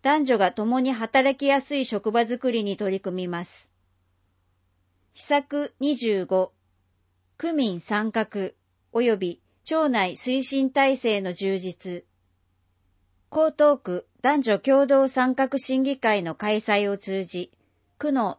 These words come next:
男女共同参画推進に向けた区民の参画を促します。また、町内においては、関係部署との連携を図り、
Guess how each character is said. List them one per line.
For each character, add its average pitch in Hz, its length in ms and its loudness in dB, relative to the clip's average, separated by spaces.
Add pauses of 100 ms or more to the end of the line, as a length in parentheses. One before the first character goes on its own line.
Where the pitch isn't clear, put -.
男 269 200 4
女 220 160 0
共 269 240 4
同 269 240 6
参 262 240 0
画 269 160 0
推 277 320 -4
進 220 260 -2
に 202 140 -4
向 190 140 -4
け 190 140 -2
た 180 280 -2 (200)
区 294 120 -4
民 285 220 2
の 202 100 -2
参 233 260 0
画 226 280 0
を 220 200 4
促 202 280 0
し 190 140 -6
ま 175 140 -4
す。 - 240 -18 (840)
ま 214 140 -2
た、 214 300 0 (120)
町 311 240 0
内 240 220 2
に 220 100 0
お 220 140 0
い 214 80 -2
て 202 140 0
は、 185 240 2 (220)
関 269 260 0
係 294 260 2
部 294 140 -4
署 254 120 -2
と 226 120 -2
の 185 160 -2
連 214 280 0
携 226 220 0
を 226 80 -4
図 202 140 -6 (180)
り、 185 200 -10